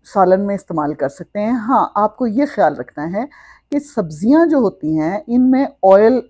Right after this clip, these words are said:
ज़्यादा डाला जाए तो ही वो ठीक से पकती हैं, वरना वो जल जाती हैं या फिर वो ठीक से पक नहीं पाती। लेकिन ये बात जहन में रखें कि जब आप उस हांडी को पका चुकें,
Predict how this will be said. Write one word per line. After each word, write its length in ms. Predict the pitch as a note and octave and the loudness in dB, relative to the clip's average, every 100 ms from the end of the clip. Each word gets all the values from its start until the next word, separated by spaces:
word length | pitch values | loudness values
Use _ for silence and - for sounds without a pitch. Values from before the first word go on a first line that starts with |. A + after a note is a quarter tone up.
| _ | _
ज़्यादा 280 | F3 F3+ G3+ | -2 0 2
डाला 340 | F#3 E3+ F3 F#3 | 2 2 2 0
जाए 300 | E3 F#3 G3 | 2 0 0
तो 240 | G3+ F3 | -2 -2
ही 160 | D#3+ G3 | -2 -2
वो 100 | F#3 | -4
ठीक 260 | D#3+ C#3 | -6 -14
से 100 | D#3 | -14
पकती 420 | D3+ _ - E3+ | -18 _ -12 -8
हैं, 180 | F#3+ G3 - - - - | -8 -10 -14 -20 -16 -4
वरना 180 | A#3+ B3+ | 0 2
वो 160 | C#4 | 2
जल 240 | G3 G3 F3+ | 4 4 4
जाती 380 | D#3+ D#3 D#3 E3+ | -2 -2 -6 -6
हैं 160 | F3 | -6
या 180 | G3 F#3+ | 0 0
फिर 180 | F#3+ G#3+ | 0 -4
वो 140 | G3 | -4
ठीक 280 | F#3+ F3+ - | -6 -12 -8
से 140 | G3+ | -6
पक 220 | G#3+ F3+ - | -2 -2 -4
नहीं 160 | C3+ A#2+ | -8 -10
पाती। 380 | - - - - _ _ - - | -14 -18 -20 -20 _ _ -20 -6
लेकिन 280 | C#4+ F4 D4 | -2 0 2
ये 140 | C4+ | 2
बात 240 | D4 C#4 F#3+ | 4 2 2
जहन 240 | F3+ E3 | -4 -4
में 120 | D#3+ | -4
रखें 280 | B2 - G3 | -6 -8 -8
कि 100 | C4+ | -4
जब 180 | C4+ C4 | -2 0
आप 140 | C4 B3+ | -2 -4
उस 100 | - | -8
हांडी 240 | F#3 E3+ | -6 -6
को 120 | G3 C4 | -6 -8
पका 400 | G#3+ G3 G3 A#3 | -4 0 2 2
चुकें, 340 | D3+ - | -2 -16